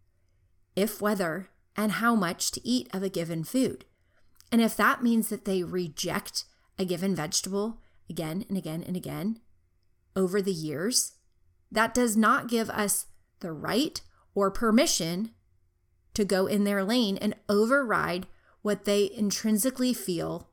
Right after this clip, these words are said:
is most appropriate for them. Now, I'm speaking this to the mamas out there who struggle with kids who have picky eating tendencies as much as I am preaching it to myself, because I know that this is hard, but I know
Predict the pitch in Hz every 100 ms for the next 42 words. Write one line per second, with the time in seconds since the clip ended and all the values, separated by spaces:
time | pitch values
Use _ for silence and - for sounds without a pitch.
0 | - 190 185 175 - 185 196 190 170 -
1 | 170 - - - _ _ 208 165 - 202
2 | 196 - 240 233 285 277 247 - - -
3 | _ - 220 190 175 214 269 254 - 226
4 | 226 196 202 - 190 190 208 196 - 202
5 | 180 196 170 - 185 180 - 170 170 175
6 | 180 202 - 226 233 233 - _ _ _
7 | 190 185 190 185 190 - 175 175 170 175
8 | - - 170 175 165 - 156 151 - -
9 | - - - - - 220 202 214 208 196
10 | 196 208 214 196 196 185 185 - - -
11 | 214 _ _ - 214 202 196 180 175 180
12 | 202 226